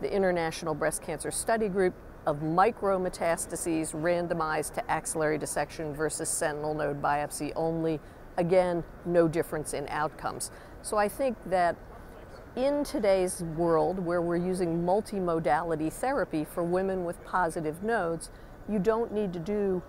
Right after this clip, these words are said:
as big a surgery as you needed to do forty years ago when surgery was the only method of treatment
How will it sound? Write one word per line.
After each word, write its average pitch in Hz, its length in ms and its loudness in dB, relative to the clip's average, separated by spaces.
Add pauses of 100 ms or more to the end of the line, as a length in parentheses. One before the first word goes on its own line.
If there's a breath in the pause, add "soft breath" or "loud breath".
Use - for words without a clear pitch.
(140)
as 170 140 -2
big 180 200 2
a 170 40 2
surgery 170 560 0
as 165 160 -2
you 185 80 0
needed 170 380 0
to - 80 -8
do 165 260 2
forty 175 360 0
years 170 320 2
ago 156 240 2
when 156 200 -2
surgery 170 480 0
was 156 420 2
the 160 280 0
only 170 420 2
method 156 400 -2
of 147 160 -6
treatment 151 540 -4